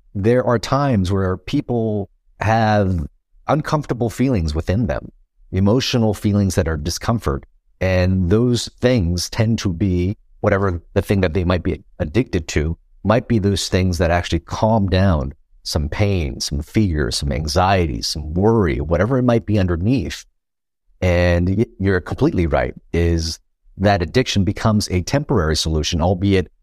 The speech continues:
a long, bad-term habit for that particular person.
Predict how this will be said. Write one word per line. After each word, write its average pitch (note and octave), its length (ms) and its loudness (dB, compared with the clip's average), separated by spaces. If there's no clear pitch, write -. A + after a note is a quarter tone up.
a F#2+ 80 4
long, G2+ 540 2
bad-term F2+ 500 0
habit F2 560 -2
for F#2+ 120 0
that F2+ 160 2
particular D#2 380 -2
person. D2 500 -2